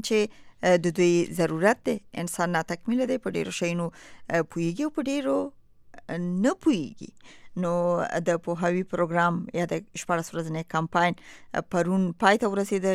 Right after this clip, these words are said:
چې البته د نومبر په، پنځه ویشتمه د ښځو په وړاندې د تاوتریخوالي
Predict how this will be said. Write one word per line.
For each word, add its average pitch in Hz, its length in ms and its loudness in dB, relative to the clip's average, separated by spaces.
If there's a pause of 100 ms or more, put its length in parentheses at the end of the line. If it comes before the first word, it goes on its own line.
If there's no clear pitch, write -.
(120)
چې - 80 -4 (120)
البته 165 340 -4
د 170 100 -2
نومبر 170 480 0
په، 170 160 4 (800)
پنځه 180 480 0
ویشتمه 180 520 0 (200)
د 175 160 -4
ښځو 185 240 -4
په 180 80 0
وړاندې 175 320 2
د 165 160 -6
تاوتریخوالي 180 680 0